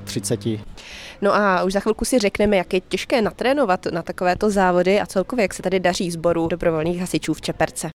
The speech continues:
Speaker 2: Na vlnách Českého rozhlasu Pardubice vysíláme východočeské výlety. Spolu s velitelem místního sboru dobrovolných hasičů Mirkem Mackem jsme dnes na závodech. Co tu dnes můžeme všechno vidět za disciplíny?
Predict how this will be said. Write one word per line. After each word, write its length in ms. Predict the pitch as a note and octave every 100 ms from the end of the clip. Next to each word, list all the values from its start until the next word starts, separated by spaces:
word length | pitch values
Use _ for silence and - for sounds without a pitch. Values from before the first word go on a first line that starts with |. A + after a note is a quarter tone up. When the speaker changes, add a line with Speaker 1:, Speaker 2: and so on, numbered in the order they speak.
| _ _ _ _ _ _ _ -
Speaker 2:
Na 60 | G3+
vlnách 360 | G#3 A3 G#3 -
Českého 440 | C4 - C#4 B3+
rozhlasu 360 | A#3 G#3+ G3 G#3+
Pardubice 520 | G#3 G3+ G3 - F#3+
vysíláme 540 | F#3 F#3 F#3 F#3+ F#3
východočeské 720 | F#3 - G#3+ - A3+ - C4
výlety. 540 | A#3+ G#3 G3 - F3 F3 - - -
Spolu 240 | - F#3+
s 140 | G3 F#3+
velitelem 680 | G#3+ A#3+ B3 A3+ A3 A3+ G#3 F3
místního 640 | F#3+ F3 - - G3+ G#3 F#3+
sboru 340 | F3 G3+ G#3
dobrovolných 600 | F#3+ F#3+ G3+ G#3 A3 G#3
hasičů 560 | F#3+ G3 - G#3 G3+ G3
Mirkem 560 | F#3+ F#3 A3+ G#3 F3+
Mackem 560 | F3 - - A#3+ B3 B3+ - - -
jsme 260 | - G3
dnes 340 | F#3+ G3+ G#3 -
na 360 | F#3+ E3+ F#2 -
závodech. 960 | F3 F#3+ G3+ A3+ C#4 C#4+ F4 - - - - - - - -
Co 100 | -
tu 120 | A#3+
dnes 200 | B3 B3
můžeme 260 | A#3 B3
všechno 240 | B3 B3 B3+
vidět 180 | B3+ C4
za 60 |
disciplíny? 600 | B3+ - A4 C4 G#3 D#3